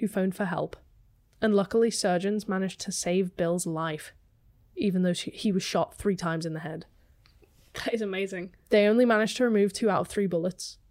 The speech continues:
Speaker 2: Wow,
Speaker 1: So now,
Speaker 2: he's just got it in
Speaker 1: as
Speaker 2: there?
Speaker 1: far as I,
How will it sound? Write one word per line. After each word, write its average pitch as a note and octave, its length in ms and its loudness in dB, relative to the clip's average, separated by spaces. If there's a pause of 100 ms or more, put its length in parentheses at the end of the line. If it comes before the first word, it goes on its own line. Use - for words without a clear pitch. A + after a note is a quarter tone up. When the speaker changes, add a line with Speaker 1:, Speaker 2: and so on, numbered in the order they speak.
(720)
Speaker 2:
Wow, A#3 140 2
Speaker 1:
So G#3+ 160 8
now, F#3 320 2
Speaker 2:
he's A3 180 -8
just - 200 -10
got G#3 160 0
it G3 60 -2
in G3 120 -2
Speaker 1:
as A#3 140 4
Speaker 2:
there? C4+ 100 -4
Speaker 1:
far F#3+ 240 2
as F#3 100 0
I, F#3+ 180 0